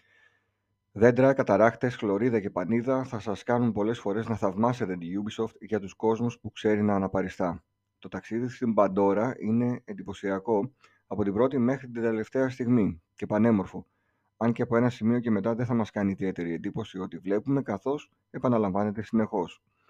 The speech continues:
Ο ήχος είναι όπως θα περιμέναμε, μουσικές δανεισμένες από τις ταινίες, ηχητικά εφέ εντυπωσιακά, ειδικά αν έχετε subwoofer,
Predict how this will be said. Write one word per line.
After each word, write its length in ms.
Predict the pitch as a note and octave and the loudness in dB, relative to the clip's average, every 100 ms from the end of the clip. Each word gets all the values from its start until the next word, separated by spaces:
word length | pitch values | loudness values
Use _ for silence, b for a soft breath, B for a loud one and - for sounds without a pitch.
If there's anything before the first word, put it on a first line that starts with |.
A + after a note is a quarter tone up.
| _ _ _ _ _ | _ _ _ _ _
Ο 140 | - B2 | 2 2
ήχος 320 | D3 D#3 C#3 | 2 -2 -2
είναι 140 | D3 | 2
όπως 180 | D3 C#3 | 2 2
θα 100 | C3 | 0
περιμέναμε, 560 | C3+ B2+ B2+ A#2 F#2 E2+ | 2 4 6 4 2 0
μουσικές 460 | F#2 - F#2+ A2 | -4 -6 -2 0
δανεισμένες 520 | G2+ F#2+ F2+ G2+ F#2 E2+ | 0 0 0 0 0 -2
από 160 | F2 | -8
τις 140 | - - | -10 -8
ταινίες, 520 | E2+ A#2 D#3 D#3+ - | -2 0 0 -2 -6
ηχητικά 440 | G#2 F#2 F#2+ - B2 | -8 -6 -4 -2 0
εφέ 260 | G2+ A#2 | 2 0
εντυπωσιακά, 880 | G#2+ F#2+ F#2+ - F2+ E2 A#2+ C#3+ E3 _ _ _ | 0 -2 -6 -6 -6 -4 -2 -2 -2 _ _ _
ειδικά 300 | G#2 G2 A2+ | -4 2 4
αν 120 | G2+ | 4
έχετε 220 | F#2 F2 F#2+ | 2 -4 -4
subwoofer, 480 | F2 F2+ G2 B2 | -4 -4 -4 -4